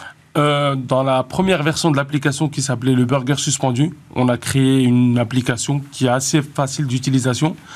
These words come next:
En fait, quand les, quand les clients se présentent chez le restaurant partenaire, ils le payent un menu s'ils le souhaitent en plus sur l'application. Et ça apparaît quand vous cliquez sur la fiche du restaurateur, vous voyez il y a combien de menus suspendus. Et les étudiants qui ont, qui sont en galère,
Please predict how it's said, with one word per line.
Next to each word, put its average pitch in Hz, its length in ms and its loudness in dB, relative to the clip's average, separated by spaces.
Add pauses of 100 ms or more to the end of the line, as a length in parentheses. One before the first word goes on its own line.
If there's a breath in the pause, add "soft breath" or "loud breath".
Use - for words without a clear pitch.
(200 loud breath)
En 123 100 0
fait, 156 200 -2
quand 151 120 -2
les, 139 240 -2
quand 139 160 -2
les 131 160 -2
clients 151 320 0
se - 100 -6
présentent 143 380 -2
chez 160 100 0
le 143 60 0
restaurant 143 340 0
partenaire, 139 480 0 (520 loud breath)
ils 139 200 2
le 127 300 4
payent 135 280 0
un 127 60 2
menu 135 300 2
s'ils 135 180 0
le 123 80 2
souhaitent 139 260 -2
en 117 80 -2
plus 156 180 0 (120)
sur 131 300 -2
l'application. 131 560 -2 (480 soft breath)
Et 147 100 2
ça 135 200 -2
apparaît 131 300 -4
quand 151 100 -2
vous 123 120 -2
cliquez 139 260 -2
sur 131 200 -4
la 123 80 0
fiche 131 240 -4
du 135 80 0
restaurateur, 135 520 -2
vous 131 80 0
voyez 131 220 0
il 135 40 0
y 131 40 -2
a 127 40 -8
combien 143 240 0
de 131 100 0
menus 139 240 2
suspendus. 123 440 -4 (360 loud breath)
Et 151 100 2
les 143 220 0
étudiants 143 380 -2
qui 139 260 -2
ont, 123 80 0
qui 135 240 -4
sont 135 120 -2
en 120 100 0
galère, 123 280 0